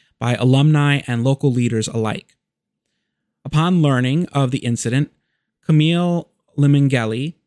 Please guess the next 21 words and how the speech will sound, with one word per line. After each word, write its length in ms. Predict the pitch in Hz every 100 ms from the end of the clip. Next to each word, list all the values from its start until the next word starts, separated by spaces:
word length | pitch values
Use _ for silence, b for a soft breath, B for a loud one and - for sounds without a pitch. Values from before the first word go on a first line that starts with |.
| _ _ -
program 440 | 160 156 165 160
coordinator 800 | - 139 139 143 113 110 123 147
for 280 | - 147 131
the 140 | 127 -
East 220 | 156 - -
End's 480 | 135 127 127 131 - _ _
L 140 | 135 139
G 120 | 135
B 140 | 127
T 200 | 127 185
network, 480 | 170 110 - 135 - _
said 360 | - - 156 147
her 180 | - 160
initial 600 | 143 156 208 269 190 147
reaction 680 | 131 - - - - - - -
was 160 | 131
one 260 | 127 135 135
of 140 | -
shock 580 | - - 143 117 - _ _ _
and 140 | 127 123
sadness. 720 | - 120 110 - - -